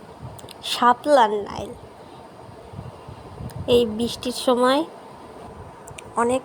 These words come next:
নাইল হয়। এই সময় বাজারে অনেকই নাইল দেখতে পাওয়া যায়। এখানে আমি একটি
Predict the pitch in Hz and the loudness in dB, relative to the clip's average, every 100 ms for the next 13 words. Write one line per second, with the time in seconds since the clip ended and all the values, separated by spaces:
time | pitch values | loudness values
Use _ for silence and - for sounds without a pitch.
0 | - 226 220 214 208 220 202 208 - - | 0 2 2 2 -4 -4 -4 -6 -12 -14
1 | - - 247 226 - 240 262 240 226 220 | -14 -8 -2 -2 0 2 2 2 4 4
2 | 214 226 226 302 - - - - - - | 6 2 2 -4 -6 -16 -16 -16 -12 -12
3 | - - - 233 233 220 311 370 240 220 | -14 -16 -4 0 0 0 2 4 6 4
4 | 220 214 - 226 214 214 208 214 311 - | 4 0 0 0 4 4 4 0 -2 -6
5 | - - - - - 226 220 226 339 - | -18 -18 -18 -16 -10 -2 0 0 -2 -6
6 | - - - - - - - - 220 220 | -18 -18 -18 -18 -14 -14 -6 -2 0 -2
7 | - | -2